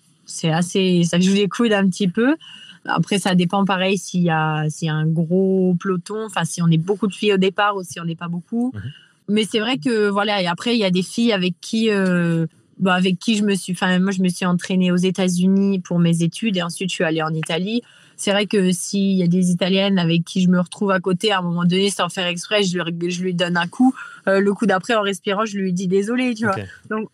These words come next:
Speaker 1: de temps en temps, on, on peut quand même échanger un mot ou, voilà, un truc. Euh, ça dépend, en fait. Ça dépend vraiment des nageuses. Il y en a qui sont à fond dans leur truc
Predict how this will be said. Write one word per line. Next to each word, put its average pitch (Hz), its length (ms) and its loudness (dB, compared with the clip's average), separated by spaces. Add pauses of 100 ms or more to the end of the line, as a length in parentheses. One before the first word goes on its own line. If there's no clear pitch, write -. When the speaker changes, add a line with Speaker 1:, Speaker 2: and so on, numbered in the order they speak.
(120)
Speaker 1:
de 214 160 2
temps 220 320 -2
en 233 80 2
temps, 277 380 2
on, 190 680 0
on 202 120 0
peut 233 160 -2
quand 214 180 0
même 214 200 2
échanger 226 460 0
un 202 180 2
mot 226 400 0
ou, 196 440 0
voilà, 190 260 -8
un 185 220 -14
truc. - 340 -10
Euh, 170 220 -6 (240)
ça 214 200 -2
dépend, 220 360 -2
en 208 40 -6
fait. 180 240 -4
Ça 196 120 -4
dépend 190 340 -2
vraiment 190 320 -2
des 202 140 -2
nageuses. 190 400 0
Il - 20 0
y 175 60 0
en 175 80 2
a 190 80 0
qui 185 160 -4
sont 160 240 -6
à 156 100 -2
fond 208 220 -8
dans 196 120 -2
leur 180 220 -2
truc 233 360 -2